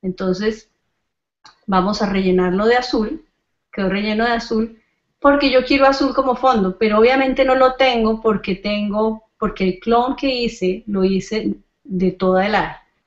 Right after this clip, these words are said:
Entonces, lo que te, lo que hubiera tenido que hacer en este momento para ver esto es borrar toda esta parte,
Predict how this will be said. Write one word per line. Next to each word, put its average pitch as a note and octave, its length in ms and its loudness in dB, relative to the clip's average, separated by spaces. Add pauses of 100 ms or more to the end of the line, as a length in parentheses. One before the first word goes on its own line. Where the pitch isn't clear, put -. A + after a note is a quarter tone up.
(140)
Entonces, B3 300 0
lo A#3+ 140 4
que A3 120 2
te, G#3+ 120 0
lo G#3+ 320 0
que - 120 -2
hubiera A3+ 180 4
tenido A3+ 260 2
que A#3+ 100 0
hacer A3+ 180 2
en A#3 80 0
este A#3 240 -2
momento B3+ 600 -2 (340)
para F#3 260 0
ver F#3+ 180 2
esto A#3 480 0
es F#3+ 400 -4
borrar F3+ 600 -2
toda A3 220 0
esta C4 280 -4
parte, B3+ 440 -4